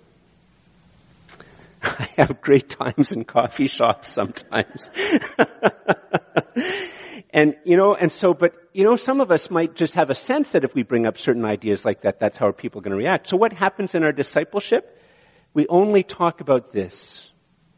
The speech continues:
We only talk about, you know, so it's like those of us involved in social justice ministries, it's easy to talk about something like sex trafficking, 'cause everybody and their dog's opposed to sex trafficking. Right?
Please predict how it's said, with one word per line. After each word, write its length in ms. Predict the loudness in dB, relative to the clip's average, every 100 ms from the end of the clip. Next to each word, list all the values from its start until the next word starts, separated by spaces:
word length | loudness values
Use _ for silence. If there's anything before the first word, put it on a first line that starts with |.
| _ _ _ _ _ -2
We 120 | 2
only 220 | 4 2
talk 300 | 0 -4 -4
about, 360 | 2 2 0 _
you 80 | 0
know, 100 | 0
so 280 | 2 0 0
it's 280 | 0 -2 2
like 220 | 0 0 _ _ _ 2
those 220 | 2 2
of 120 | 0
us 160 | -2 0
involved 400 | 0 2 2 -2
in 80 |
social 400 | -6 -2 -2 -4
justice 500 | -2 0 0 -6 -8
ministries, 480 | -2 -4 -2 -4 -4
it's 160 | -4 -2
easy 240 | -2 0
to 80 | -4
talk 300 | -2 -2 0
about 160 | -4 -2
something 340 | -6 -6 -2
like 240 | -2 -2 _ _ -20
sex 320 | -2 -2 -2
trafficking, 640 | -2 -2 -2 -12 -18 -20 _
'cause 200 | -4 2
everybody 420 | 0 2 -6 0
and 80 | 0
their 60 | 0
dog's 460 | 0 0 0 -4
opposed 380 | -18 -12 -14 -14
to 80 | -18
sex 320 | -12 -12 -12
trafficking. 580 | -6 -6 -6 -20 -20 -20 _ _ _ _ _ _ _ _ _ _
Right? 220 | 0 0